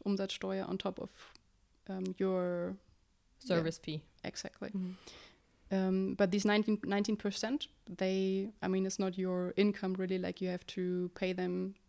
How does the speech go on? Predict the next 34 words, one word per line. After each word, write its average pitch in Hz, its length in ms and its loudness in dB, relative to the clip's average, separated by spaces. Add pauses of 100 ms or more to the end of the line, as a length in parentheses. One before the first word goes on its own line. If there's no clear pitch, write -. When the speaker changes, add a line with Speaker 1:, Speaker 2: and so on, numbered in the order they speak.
(200)
Speaker 1:
to 180 240 -2
the, 180 440 -6 (500)
to 185 120 -8
the, 180 280 -6
um, 180 320 -8 (240)
tax, - 400 -10 (580)
tax - 280 -10
office, 190 460 -8 (220)
Speaker 2:
Yeah, 190 220 0
to 180 60 -4
Speaker 1:
whatever 185 220 -2
Speaker 2:
the 190 60 -2
Speaker 1:
it's 190 100 -10
called 196 240 -6
in 190 280 -6
Speaker 2:
Yeah, 220 120 4
you 220 100 6
have 208 160 6
to - 100 -6
Speaker 1:
German. 196 100 2
Speaker 2:
give 202 120 8
it 180 140 8
back 175 200 6
to 175 120 0
the 165 120 2
state, 147 380 -2
basically. 143 280 0
Speaker 1:
Exactly, 196 360 2
you 196 60 2
have 190 80 -2
to 190 80 -4
give 190 160 -2
it 190 100 -6
back. 190 260 -4